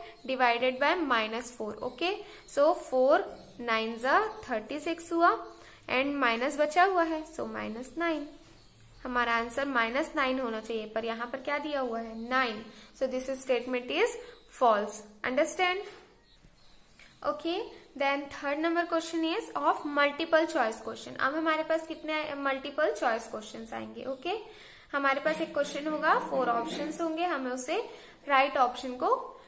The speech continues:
टिक करना है। Third number question is evaluate minus forty eight plus sixteen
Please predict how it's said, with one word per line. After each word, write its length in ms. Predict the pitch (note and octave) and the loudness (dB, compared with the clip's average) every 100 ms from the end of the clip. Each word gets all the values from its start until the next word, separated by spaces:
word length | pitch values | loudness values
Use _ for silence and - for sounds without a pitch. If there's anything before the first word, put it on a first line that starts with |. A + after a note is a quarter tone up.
| - C#4+ | -6 -4
टिक 220 | C#4 - | -4 -4
करना 240 | G#3+ A3 | -6 -6
है। 200 | A3 A3+ - - - - | -12 -14 -18 -20 -20 -2
Third 240 | D#4+ D4+ | 2 2
number 160 | E4 E4+ | 2 0
question 300 | E4+ E4+ F4 | 0 -2 -2
is 180 | A4 - | -2 0
evaluate 800 | D#4 D4 C#4+ C#4+ C#4 D4 D4+ A#4 - - - - - | 0 4 4 4 -2 0 2 2 -2 -14 -18 -18 0
minus 360 | C4+ B3 C4 C4 | 2 2 0 0
forty 260 | C4+ C4 C4 | -2 -2 0
eight 220 | C#4 G4+ - | 0 0 2
plus 200 | E4 E4 | 2 2
sixteen 640 | C4+ - - C4 B3+ D4+ | -6 -8 -8 -6 -4 -2